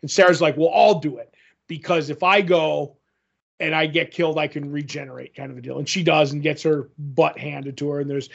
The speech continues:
young punk time travelers laughing at them and everything.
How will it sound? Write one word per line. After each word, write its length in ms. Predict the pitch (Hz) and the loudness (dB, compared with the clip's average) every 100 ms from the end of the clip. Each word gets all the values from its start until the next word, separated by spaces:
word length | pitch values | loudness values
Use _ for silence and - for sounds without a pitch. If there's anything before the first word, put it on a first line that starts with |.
| - - | -20 -8
young 320 | 165 190 175 | 6 6 6
punk 440 | - - 185 165 - | 0 2 2 2 -4
time 260 | 165 156 | -2 -2
travelers 560 | 147 156 147 143 151 135 | -2 -4 -4 -6 -8 -8
laughing 500 | 139 139 139 127 147 | -6 -4 -4 -6 -10
at 220 | 139 135 | -10 -10
them 140 | 147 139 | -10 -10
and 80 | |
everything. 580 | 135 135 131 135 131 131 | -8 -10 -10 -10 -12 -14